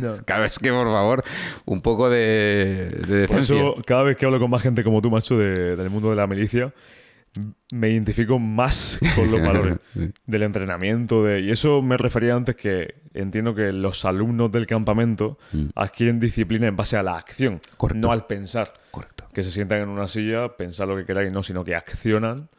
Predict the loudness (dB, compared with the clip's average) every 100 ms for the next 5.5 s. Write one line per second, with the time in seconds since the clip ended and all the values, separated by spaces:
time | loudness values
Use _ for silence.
0 | _ _ -20 -10 -6 -6 -6 -8 -8 -10
1 | -6 -2 0 2 2 2 2 4 4 4
2 | 2 2 0 -2 -14 -4 2 2 0 -2
3 | -2 0 0 0 2 0 -2 -8 -20 -20
4 | -20 _ -20 -20 -20 -20 -20 0 2 2
5 | 0 -2 -4 -2 -4